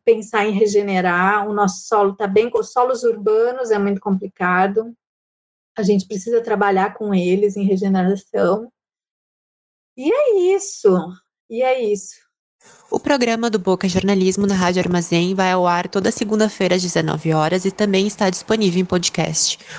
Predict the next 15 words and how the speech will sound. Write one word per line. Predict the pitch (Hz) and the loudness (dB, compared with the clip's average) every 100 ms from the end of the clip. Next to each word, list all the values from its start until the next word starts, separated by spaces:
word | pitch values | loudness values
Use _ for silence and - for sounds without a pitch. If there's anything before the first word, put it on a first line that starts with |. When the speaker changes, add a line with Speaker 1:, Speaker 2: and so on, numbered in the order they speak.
| - | -4
Speaker 2:
Hoje | 175 160 | -2 -2
o | |
programa | - 196 185 185 214 | -4 -2 0 0 -2
foi | 214 196 | 0 -2
apresentado | - 180 180 180 175 | -2 -2 0 0 0
por | - 175 | -2 0
mim, | 175 | 0
Luan | 196 196 175 | 2 2 2
Romero, | 175 165 151 165 - | 2 2 0 0 0
e | 190 | -2
pela | 190 180 | 0 0
minha | 180 175 | 0 0
colega | 196 175 165 175 - | 0 0 0 0 0
Eduarda | 185 180 160 170 | 0 0 0 -2
Paz. | - 165 156 - | -2 -4 -4 -10